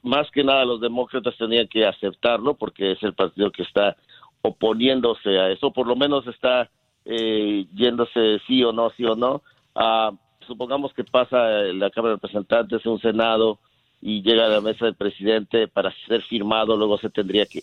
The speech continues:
implementar. Entonces, esto no es inmediato.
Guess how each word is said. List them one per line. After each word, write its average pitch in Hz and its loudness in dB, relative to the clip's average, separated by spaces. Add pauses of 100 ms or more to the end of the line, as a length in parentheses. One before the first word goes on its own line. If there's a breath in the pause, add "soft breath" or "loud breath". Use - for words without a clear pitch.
implementar. 92 0
Entonces, 110 -2
esto 135 0
no 135 2
es 123 -6
inmediato. 107 0